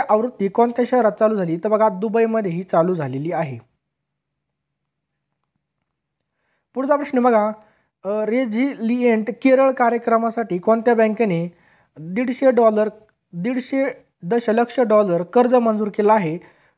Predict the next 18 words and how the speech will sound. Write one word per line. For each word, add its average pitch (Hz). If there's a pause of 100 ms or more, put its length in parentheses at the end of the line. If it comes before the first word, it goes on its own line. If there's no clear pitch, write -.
(140)
तर 208
वर्ल्ड 226
बँकेने. 131 (360)
वर्ल्ड 254
बँकेची 262
स्थापना 233 (500)
जुलै 262
एकोणीसशे 254
चौदामध्ये 226
झालेली. 185
मुख्यालय 220
बघा, 214
वॉशिंग्टन 214
डीसी 208
या 190
ठिकाणी 180
स्थित 185
आहे. 160